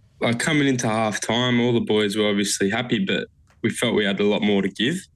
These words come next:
in terms of, um, you know, lifting the ante a little bit. So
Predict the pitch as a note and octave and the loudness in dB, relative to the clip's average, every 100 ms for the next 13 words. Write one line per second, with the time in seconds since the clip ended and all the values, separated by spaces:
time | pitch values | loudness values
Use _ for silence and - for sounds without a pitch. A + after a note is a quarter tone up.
0 | _ _ _ _ G#2+ G2 G#2 G2+ G2 G2 | _ _ _ _ -6 -4 -2 0 2 2
1 | G2 F#2 F#2 F2+ F2+ G2 _ - F#2+ G2 | 0 0 0 0 -2 -6 _ -2 0 2
2 | G#2 G2+ - G2+ G2+ G2 G2+ - F#2+ G2 | 2 0 0 2 2 0 -2 -2 0 2
3 | G2 F#2+ G2 F2+ - - F#2 F#2 | 2 2 0 0 -4 -2 0 0